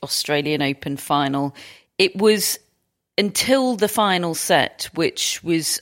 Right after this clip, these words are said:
unexpectedly one-sided, even to Medvedev. He said it, it, in the press conference afterwards, he was very surprised, um, at how easily he was able to win that fourth set. But until then,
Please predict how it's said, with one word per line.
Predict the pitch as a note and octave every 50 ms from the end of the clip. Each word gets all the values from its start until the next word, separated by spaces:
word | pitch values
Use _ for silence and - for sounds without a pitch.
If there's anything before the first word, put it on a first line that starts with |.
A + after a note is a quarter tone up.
| -
unexpectedly | F#3+ F#3+ G3+ - - - - F#3+ - - - E3+ D#3 D#3 D3+
one-sided, | C#3 D3+ D3+ D3+ - - D#3+ C#3+ D3 D3 D3 - - _ _ _ -
even | A3+ A3 G#3 G3+ E3+ F3 D#3
to | - D3
Medvedev. | D#3 D#3+ F3 - - - - - F2+ - E3+ -
He | - E3
said | D#3 - - D#3 C#3+ C#3+
it, | C#3+ C3 - -
it, | - G#2 - -
in | - C#3+ D3+ D3
the | C#3+
press | - - D#3+ C#3
conference | - - C#3 C#3+ B2+
afterwards, | D3 D3 C#3+ C#3 - C#3 C3+ C3 C3 - - - - - - _ _ _
he | - E3+
was | D3+ D3+ C3+
very | C3+ C3+ E3 F3 F3 D#3+ C#3+
surprised, | C3+ - - D3 - F3 D#3+ C#3 C3 C3+ B2 C3+ C#3+ - - - _ -
um, | D3 C#3 C3+ C3+ C3+ C3+ C#3 C#3+ - _ _ _ _ _ _ -
at | - C3 C#3+
how | D#3+ D3+ D3 D3+ D#3
easily | D#3+ D#3 C3 - D3 C#3+ C#3 C#3+ C#3
he | C#3 - D3+
was | C3+ C#3 B2+
able | D3 C#3+ C#3 C3+ C#3
to | - -
win | C#3 D3+ D3+ C#3+ C#3+ C#3+ C3+ - _ _
that | - C#3 C3+ - - - _ _
fourth | _ _ - - C#3+ C#3+ C3+
set. | - - D3+ C3+ A#2+ - - _ -
But | D#3+ - -
until | C#3+ D3+ - - - F#3+ F#3
then, | E3+ - F3 F3 F#3 F#3+ G3+